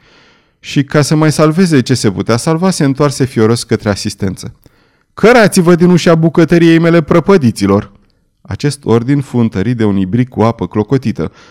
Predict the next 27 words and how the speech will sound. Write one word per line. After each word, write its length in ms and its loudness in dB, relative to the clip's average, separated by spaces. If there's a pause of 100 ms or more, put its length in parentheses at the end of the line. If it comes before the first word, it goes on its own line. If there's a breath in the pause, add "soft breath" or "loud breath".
(140 soft breath)
la 160 2
vederea 380 2
căruia 400 0
marinarii 540 0
spălară 420 -2
putina. 520 -6 (520 soft breath)
Pentru 340 -2
Mugridge 680 0
era 260 0
și 140 -2
asta 220 0
un 60 2
fel 180 0
de 80 0
izbândă 540 2
care 220 0
îl 60 0
făcea 340 -2
să 140 -4
suporte 480 -2
mai 180 0
ușor 280 0
înfrângerea 640 0
îndurată 600 -2
de 140 -4
la 120 -4
mine, 320 -2